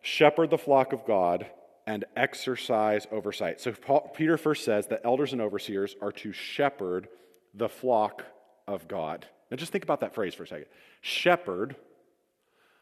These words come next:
the flock of God. Notice that Peter called us a flock. He called us sheep.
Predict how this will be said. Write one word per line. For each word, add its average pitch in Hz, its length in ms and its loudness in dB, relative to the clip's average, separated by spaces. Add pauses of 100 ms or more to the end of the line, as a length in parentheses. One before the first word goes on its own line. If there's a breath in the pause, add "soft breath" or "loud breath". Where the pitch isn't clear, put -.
the 127 240 2
flock 104 560 0 (1120)
of 113 200 2
God. 82 360 -4 (1600)
Notice 160 340 2
that 139 180 -2
Peter 135 360 -2
called 127 380 -2
us 113 300 -2
a 98 80 -12
flock. 95 580 -6 (840)
He - 80 -16
called 131 240 2
us 113 320 -2 (160)
sheep. - 440 -6